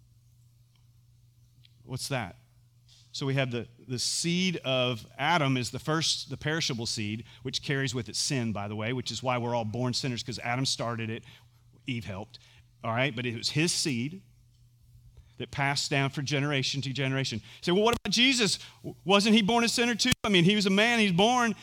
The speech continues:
Yes, he was born. Praise God, of a virgin. No seed of man. You see why that matters?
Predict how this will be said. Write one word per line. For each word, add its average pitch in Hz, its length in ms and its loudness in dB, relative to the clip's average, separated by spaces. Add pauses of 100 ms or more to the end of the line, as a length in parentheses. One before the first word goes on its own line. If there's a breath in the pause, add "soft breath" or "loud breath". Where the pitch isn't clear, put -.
(180 loud breath)
Yes, 147 320 0
he 156 140 0
was 143 360 2
born. 117 580 0 (1000 soft breath)
Praise 123 220 -4
God, 120 220 0
of 113 80 -4
a 120 60 -4
virgin. 104 380 -6 (960)
No 113 120 -6
seed 113 260 -4
of 104 60 -4
man. 92 320 -8 (100)
You 95 80 -16
see - 180 -4
why 120 160 -4
that 110 140 -6
matters? 127 400 -8